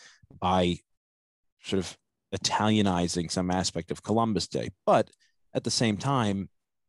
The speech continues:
uh, we, we also suffered through the tragedy at Wounded Knee and the massacre of, of indigenous peoples. And Harrison is well aware that this four hundredth anniversary might be a good opportunity to reconcile with them and to engage them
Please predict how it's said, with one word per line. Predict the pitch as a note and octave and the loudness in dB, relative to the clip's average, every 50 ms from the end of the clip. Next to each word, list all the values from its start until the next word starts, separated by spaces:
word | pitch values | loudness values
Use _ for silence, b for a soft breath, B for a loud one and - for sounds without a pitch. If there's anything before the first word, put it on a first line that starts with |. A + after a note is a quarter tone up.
| _ _ _ _ _ _ _ _ _ _ _ _ _ - | _ _ _ _ _ _ _ _ _ _ _ _ _ -12
uh, | G2+ | -10
we, | G2+ G2+ F#2 F#2 G#2+ G2 | -8 -8 -6 -6 -4 -4
we | F#2+ E2+ G#2+ G#2+ | -4 -2 0 0
also | A2+ A2 - A2+ | 0 0 0 -2
suffered | G2+ - G#2+ G2+ - - | -2 -2 -2 -2 -4 -10
through | - - F#2+ | -14 -12 -12
the | F#2 | -10
tragedy | - - G#2+ G2 G2 F2+ F2+ F#2+ F2+ | -4 0 2 2 2 2 2 0 0
at | D2+ | 0
Wounded | C2 F#2 G2 F#2+ F2+ F#2+ F2 | 0 -4 -4 -4 -4 -4 -2
Knee | A2+ C3+ C#3+ B2+ A2 | 0 2 2 2 0
and | F#2 F#2+ | -2 -2
the | |
massacre | F#2 E2+ F2 F#2 F2+ - - F2 - - G2 F#2 | -4 -4 -4 -6 -6 -8 -10 -10 -4 -2 0 0
of, | F#2 F2 F2 - - - | 0 0 -2 -8 -14 -10
of | F#2+ F#2 - | -10 -8 -6
indigenous | F#2+ F2+ G#2+ D3 D#3+ D#3+ C#3+ A2 - | -4 0 0 2 2 2 2 2 2
peoples. | - G2 F#2 - - E2+ E2+ - B B B B B B B B | 0 -2 -2 0 -2 -4 -4 -4 B B B B B B B B
And | A#2 A#2 A2 | -2 0 0
Harrison | G2+ A2+ A2+ A#2+ A#2+ A2+ - - A2 | 2 2 4 6 4 4 4 2 2
is | G#2 G2 G2+ | 0 0 0
well | G2+ G#2 G#2+ G#2+ G#2+ | 2 4 4 4 4
aware | G2+ G2+ G#2 G#2+ G#2+ G2+ | 4 2 2 2 0 0
that | F#2+ F#2+ F#2 | -2 -4 -4
this | G#2 G2 - | -4 -6 -4
four | - A2 G2+ | -2 -2 -2
hundredth | G2 F#2+ G2 G2 G2+ | -2 -4 -6 -6 -6
anniversary | G2 G2 F2+ G2+ G2+ F#2+ - - | -4 -4 -2 -2 -4 -4 -4 -8
might | G2+ G2 G2 - | -6 -6 -6 -4
be | - G#2 | -4 -4
a | F#2+ | -4
good | F#2+ - B2 A#2 | -2 2 2 4
opportunity | A2 G2+ G#2 - G2 - - - A2 G#2+ G#2 G#2 G2+ | 4 2 0 -2 -6 -10 -8 -8 -6 -4 -2 -4 -4
to | F#2 - - G#2 G#2 G2 - - | -4 -2 0 0 0 0 0 -2
reconcile | G#2 G#2 G2 - - G2 - - G2+ G2 G2+ G2+ G2+ | -2 -2 -2 -2 -6 -8 -6 -6 -4 -2 -2 -2 -4
with | G2+ G2 G2 | -4 -4 0
them | A2 B2 D#3+ F3 F#2 D2 | 2 2 2 2 0 -4
and | D2+ D#2 - | -10 -12 -10
to | - G2+ | -8 -8
engage | G2 F#2 - G2+ F#2+ F2 - | -8 -6 -4 -4 -4 -4 -2
them | - A2 B2+ D#3+ D3+ B2 | -2 0 2 2 2 0